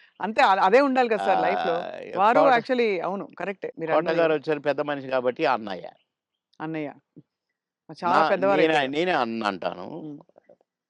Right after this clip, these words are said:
Speaker 2: తమ్ముడు అంటాడు అనుకోండి. బ్రహ్మానందం అనడు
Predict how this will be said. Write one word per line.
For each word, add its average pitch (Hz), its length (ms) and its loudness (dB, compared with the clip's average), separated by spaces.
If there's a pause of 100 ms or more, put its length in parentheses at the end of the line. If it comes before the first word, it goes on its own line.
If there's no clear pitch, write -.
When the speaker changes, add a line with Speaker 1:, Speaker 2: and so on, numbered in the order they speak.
(340)
Speaker 2:
తమ్ముడు 95 280 -8
అంటాడు 90 260 -8
అనుకోండి. 85 420 -12 (1040)
బ్రహ్మానందం 160 640 0
అనడు 113 280 -2